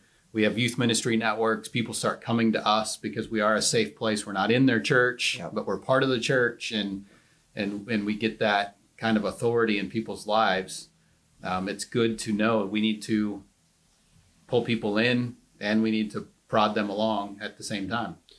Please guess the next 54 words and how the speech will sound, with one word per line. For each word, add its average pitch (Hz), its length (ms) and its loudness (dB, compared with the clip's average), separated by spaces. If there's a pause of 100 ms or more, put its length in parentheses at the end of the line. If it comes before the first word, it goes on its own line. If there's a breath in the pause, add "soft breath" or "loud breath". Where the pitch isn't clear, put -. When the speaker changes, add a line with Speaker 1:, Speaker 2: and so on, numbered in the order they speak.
(260 soft breath)
Speaker 2:
Well, 131 180 4
and 123 260 -2
so 117 180 4
it, 107 260 0
it 139 140 -4
challenges 127 520 4
me 113 400 2
on 101 140 -4
the 101 80 -6
level 98 380 -4
that 90 500 -2
we 123 200 -2
are 110 200 2
all 107 240 2
comfortable. - 640 -10 (160)
Nobody 143 300 4
wants 95 260 0
to 87 100 -4
admit 90 260 -4
it, 123 220 -4 (200)
but 190 100 -2
everybody 113 360 2
Speaker 1:
Live - 80 0
in - 120 0
Speaker 2:
likes 147 80 0
Speaker 1:
America. 151 340 0
Speaker 2:
comfort. - 160 -6 (160)
Everybody 117 440 2
Speaker 1:
Yeah. 92 60 -2
Speaker 2:
likes 92 200 -4
comfort, 127 340 0
Speaker 1:
Mm-hmm. 156 80 2
Speaker 2:
right? 104 300 0
And 110 120 -2
so 104 360 2 (280 soft breath)
our 139 240 8
offices, - 680 2
where 127 300 6
we 123 420 2
stay, 117 580 4
is 90 180 0 (100)
on 117 280 2
a 95 120 2
church 98 320 -2
campus 113 340 -2
that 92 140 0
I 110 100 4
pastored 95 500 -2
for 92 140 -4
eleven 92 260 -2
or 85 60 -8
twelve 85 300 -6
years. - 360 -4
Speaker 1:
Yeah. 117 220 2